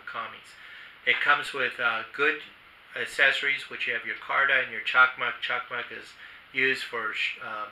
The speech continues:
taking rolled edges out. You can use it for striking against a river rock to make sparks or a ferro rod. Um, the utility knife, which is the karda,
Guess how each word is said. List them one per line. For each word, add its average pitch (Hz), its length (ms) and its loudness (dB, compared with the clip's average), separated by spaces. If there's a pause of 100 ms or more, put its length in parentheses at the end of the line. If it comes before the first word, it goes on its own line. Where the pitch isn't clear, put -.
taking 135 320 -6
rolled 123 320 -4
edges 123 460 0
out. 123 260 6 (500)
You 110 100 -16
can 113 180 -14
use 123 280 -4
it 117 100 -6
for 110 420 -6
striking 127 440 2
against 120 340 -8
a - 20 -14
river 135 300 -4
rock 123 400 -2
to 120 80 -8
make 113 200 -10
sparks - 480 4 (120)
or 113 180 -4
a 113 260 -12 (100)
ferro 117 300 -2
rod. 117 320 0 (680)
Um, 110 240 -6 (360)
the 123 80 -10
utility 170 640 -2
knife, 147 300 2
which - 140 -10
is 110 180 -8
the - 80 -12
karda, 151 540 6